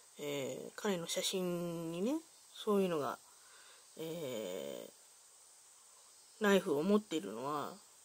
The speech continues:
あるんだけど、<clears throat> それにしたっておかしいよねっていうのがあって、で、実際、そのトラックを、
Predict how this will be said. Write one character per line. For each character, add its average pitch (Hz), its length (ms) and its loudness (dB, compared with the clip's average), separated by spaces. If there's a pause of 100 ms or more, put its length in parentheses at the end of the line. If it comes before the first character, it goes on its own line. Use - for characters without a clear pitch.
(1500)
あ 247 140 6
る 240 120 10
ん 202 100 6
だ 156 100 -2
け 135 140 -6
ど、 139 540 2 (680)
<clears throat> - 2250 -14
そ 233 80 4
れ 269 100 4
に 285 80 4
し - 60 0
た 294 100 10
っ 277 60 8
て - 100 4
お 139 80 2
か 180 140 0
し - 140 0
い - 20 -4
よ 139 80 -4
ね 143 120 -2
っ 156 40 -4
て - 180 -10
い 151 80 -6
う 139 60 -6
の 127 60 -6
が 120 80 -6
あ - 20 -10
っ - 40 -14
て、 185 380 -2 (380)
で、 208 200 0 (280)
実 220 100 2
際、 262 540 6 (260)
そ - 160 -4
の 208 80 2
ト 254 100 4
ラ 269 100 8
ッ 262 40 2 (140)
ク - 260 -4 (460)
を、 196 360 6